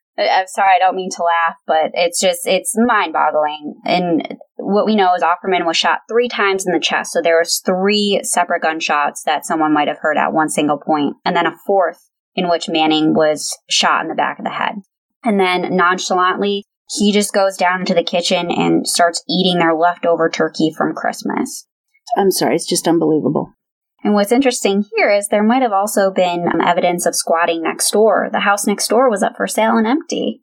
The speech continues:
Speaker 1: Another real estate
Speaker 2: Ties in,
Speaker 1: connection.
Speaker 2: ti-, I was gonna say, ties into that real estate.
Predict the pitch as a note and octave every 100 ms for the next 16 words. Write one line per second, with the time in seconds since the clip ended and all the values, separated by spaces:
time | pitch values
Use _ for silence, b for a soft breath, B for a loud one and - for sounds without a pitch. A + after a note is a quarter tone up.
0 | - G3 F#3+ G3 G#3 D4 - F#3+ G3 G3+
1 | G3+ G3 - - G3 A3 D3+ - E3+ -
2 | A3 - D#4+ - F3+ E3+ F3+ F3+ G#3+ G#3+
3 | A3 C#4 D4 - A#3